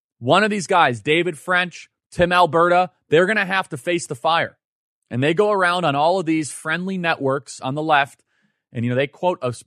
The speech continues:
scripture here and a Bible verse here, and Joe Scarborough and Mika, they don't know their scripture. You know, they're, they're as secular as it can be, and they all nod along. "Oh, yeah, that's great." How about you go, go on a show your own size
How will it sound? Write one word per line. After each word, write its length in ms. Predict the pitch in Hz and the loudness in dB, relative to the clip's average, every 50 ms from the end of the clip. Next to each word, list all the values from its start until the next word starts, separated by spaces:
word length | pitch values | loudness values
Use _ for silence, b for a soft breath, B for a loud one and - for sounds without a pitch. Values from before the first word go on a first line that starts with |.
| _ - | _ -20
scripture 500 | - - - 190 175 - - - 180 160 | -16 -10 -6 -6 -6 -6 -8 -8 -8 -8
here 380 | 131 165 165 160 160 160 160 | -6 -4 -4 -2 -2 -2 -2
and 100 | 151 139 | -2 -4
a 40 | 123 | -4
Bible 360 | 107 143 143 156 165 175 170 | -4 0 0 0 0 0 -2
verse 280 | 147 143 160 160 - - | -4 -4 -6 -6 -6 -6
here, 360 | - 180 170 151 139 139 139 _ _ _ _ _ _ - | -4 0 0 0 0 0 -4 _ _ _ _ _ _ -6
and 200 | 139 139 135 123 | -4 -4 -2 0
Joe 160 | 160 180 190 | 0 0 0
Scarborough 500 | - - - 185 190 190 160 165 151 147 | 0 -2 -2 0 0 0 0 0 0 0
and 100 | 135 139 | 0 0
Mika, 380 | 160 175 165 - 143 131 - - _ _ 117 | -2 -2 0 2 2 2 2 0 _ _ -6
they 180 | 139 170 175 | -2 0 0
don't 200 | 165 143 - 117 | 0 0 -2 -4
know 160 | 117 110 104 | -6 -8 -6
their 160 | 98 101 101 101 | -8 -8 -10 -12
scripture. 580 | - - 110 101 - - - 120 127 143 - _ _ _ | -10 -6 -6 -6 -6 -6 -6 -4 -4 -6 -8 _ _ _
You 140 | 135 139 135 | -8 -6 -2
know, 40 | 139 | 0
they're, 200 | 147 156 151 - | 0 0 0 -2
they're 160 | 139 147 147 131 | -4 -4 -4 -4
as 80 | 113 | -6
secular 500 | - - 123 113 _ - 117 107 104 104 | -6 -6 -6 -6 _ -6 -6 -4 -4 -4
as 100 | 98 92 | -6 -6
it 100 | 87 - | -10 -12
can 140 | - 101 90 | -12 -12 -8
be, 260 | 95 98 113 139 - _ _ _ _ _ - | -8 -8 -8 -8 -10 _ _ _ _ _ -10
and 140 | - 117 120 | -8 -4 -2
they 60 | 120 | -2
all 140 | 127 135 123 | -2 -2 -2
nod 260 | 113 120 123 127 120 | -2 -4 -4 -2 -2
along. 360 | 117 120 120 120 110 104 107 | -4 -4 -6 -6 -8 -8 -6
"Oh, 80 | 117 120 | -6 -6
yeah, 240 | 120 127 131 123 | -2 -2 -2 -2
that's 200 | 117 120 107 - | -2 -4 -8 -8
great." 300 | - 139 131 120 101 - _ _ _ _ _ _ _ _ _ _ _ _ _ _ | -8 -6 -4 -4 -4 -6 _ _ _ _ _ _ _ _ _ _ _ _ _ _
How 100 | - 147 | 0 2
about 140 | 180 220 220 | 4 4 4
you 100 | 208 208 | 2 2
go, 400 | 160 214 190 180 165 156 147 - _ _ _ _ _ _ _ _ _ _ _ _ - | 2 4 6 6 6 4 2 -2 _ _ _ _ _ _ _ _ _ _ _ _ -4
go 160 | 117 165 170 190 | 2 2 4 4
on 80 | 175 | 4
a 60 | 151 | 0
show 320 | 123 - - - 190 185 180 | -2 -4 0 2 2 4 4
your 220 | 170 156 143 151 | 2 0 0 0
own 180 | 160 165 160 131 | -2 -2 -4 -6
size 600 | - - 143 117 110 95 82 85 - - - | -2 2 4 4 4 2 0 -6 -18 -20 -20